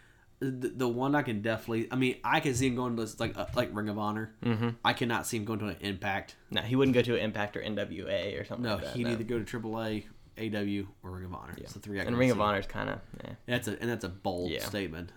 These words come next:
Speaker 2: Triple A sounds more like it, or A E W, just because,
Speaker 1: I
Speaker 2: just because of his talent right now.
Speaker 1: If I was him, the bad part is,
Speaker 2: Yeah, if I was him, I'd go to A E W just because of the notoriety,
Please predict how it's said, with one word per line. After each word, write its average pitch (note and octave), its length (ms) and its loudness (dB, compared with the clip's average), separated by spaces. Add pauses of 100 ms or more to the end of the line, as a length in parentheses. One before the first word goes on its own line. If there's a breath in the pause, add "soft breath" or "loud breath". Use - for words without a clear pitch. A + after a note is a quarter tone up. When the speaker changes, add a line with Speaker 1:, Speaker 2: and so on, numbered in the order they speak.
(100)
Speaker 2:
Triple A#2+ 340 4
A A2 160 8
sounds G#2 440 0
more G#2 220 6
like G2 300 4
it, D#2+ 180 -2
or G2+ 240 0
A A#1+ 80 -4
E D2+ 140 -4
W, D2 340 -4
just - 220 -4
because, B2 180 4
Speaker 1:
I C#3+ 140 8
Speaker 2:
just C#3 120 10
because C3+ 200 6
of A2 80 4
his G#2 80 2
talent G#2+ 420 -2 (160)
right A2+ 220 0
now. A2+ 160 -2
Speaker 1:
If A#2+ 280 4
I A#2+ 220 8
was F3+ 280 4
him, G3 260 2
the D3 260 2
bad F#3 460 2
part F#3 260 4
is, B2+ 280 2 (720 loud breath)
Speaker 2:
Yeah, D#2+ 180 2 (340)
if C3 120 2
I D#3 120 10
was G#3+ 120 8
him, C#3+ 140 8
I'd A#2+ 120 8
go A2+ 100 6
to F#2+ 60 6
A D2+ 100 4
E G#2+ 120 6
W G2+ 320 4
just G#2 200 -2
because G#2+ 280 2
of G2+ 100 -2
the G2+ 220 2 (120)
notoriety, G#2 1000 8